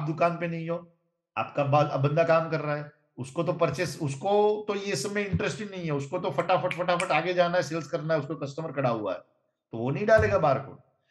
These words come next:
हम लोगों ने क्या किया है, जो हम हमेशा करते, हमारे एक भी chemist मित्र ने अगर ये product डाला है catalog में आपके behalf पे, ये पर-, barcode के साथ, photo के साथ, वो आपको मिल जाता है।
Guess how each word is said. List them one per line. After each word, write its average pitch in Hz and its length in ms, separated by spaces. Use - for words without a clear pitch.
हम 208 160
लोगों 214 200
ने 214 80
क्या 180 180
किया 160 260
है, 180 260
जो 117 200
हम 175 220
हमेशा 160 440
करते, - 320
हमारे 180 440
एक 156 160
भी 196 140
chemist 180 440
मित्र 165 280
ने 113 220
अगर 131 220
ये 151 180
product 160 280
डाला 135 380
है 151 140
catalog 135 400
में 95 180
आपके 139 640
behalf 135 240
पे, 131 200
ये 123 180
पर-, 123 440
barcode 120 360
के 127 80
साथ, 123 200
photo 120 300
के 110 140
साथ, 107 240
वो 107 140
आपको 113 340
मिल 101 200
जाता 90 280
है। - 100